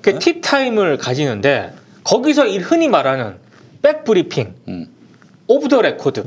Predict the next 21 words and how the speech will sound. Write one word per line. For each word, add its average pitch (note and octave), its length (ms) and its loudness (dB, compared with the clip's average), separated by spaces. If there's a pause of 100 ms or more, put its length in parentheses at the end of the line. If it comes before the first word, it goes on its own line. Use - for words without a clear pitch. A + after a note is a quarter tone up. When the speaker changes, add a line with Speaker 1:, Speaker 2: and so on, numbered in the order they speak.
(100)
Speaker 2:
음. F2 200 -10 (140)
Speaker 1:
비보도를 A3 580 2
전제한 C#3 320 -2
엠바고 F#3 720 0
Speaker 2:
음. F2 220 -8
Speaker 1:
이런 C#4 240 2
게 C4+ 120 0
걸려요. G#2+ 640 0
Speaker 2:
음. E2+ 360 -10 (500)
Speaker 1:
그래서 C#4+ 240 2
마치 C4+ 680 0
보수신문들이 A#3+ 1400 0
특히 - 200 -2
조중동이 F3 800 0
최근에 G#3+ 360 0
내놓는 D#3+ 460 -2
칼럼이라든가 E3 680 0
이런 D#3 200 0
걸 D3+ 100 0
보면은 A#2+ 540 -4
Speaker 2:
음. F2+ 140 -10